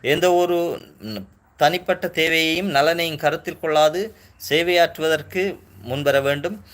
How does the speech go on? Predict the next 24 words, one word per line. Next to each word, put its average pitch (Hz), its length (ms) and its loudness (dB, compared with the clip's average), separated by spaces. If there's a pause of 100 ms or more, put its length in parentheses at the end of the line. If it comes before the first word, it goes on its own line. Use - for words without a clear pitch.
(140)
அவ்வாறு 202 400 4
முன்வராத 175 640 0
பட்சத்தில் 147 600 -4
தான் 127 340 0
எனது 135 380 -2
சுக 180 340 -4
தேவைக்கு, 180 580 -4
சுயநலத்துக்காக 180 920 -2
நான் 156 260 -2
செயற்படுவதாக 151 640 0
இருந்தால் 147 380 -2
நான் 139 240 -2
மக்கள் 123 300 -6
சேவை 151 320 0
என்று 135 240 -2 (120)
கூறிக்கொண்டு, 139 680 -6 (320)
அஹ், 131 320 2
இந்த, 151 280 4 (300)
அந்த 139 300 0
மக்களின், 175 720 -2 (140)
ம், 104 500 -6 (680)
விருப்பு 180 340 0
வாக்குகளை 170 420 0
பெற்றுக்கொண்டு 139 680 -8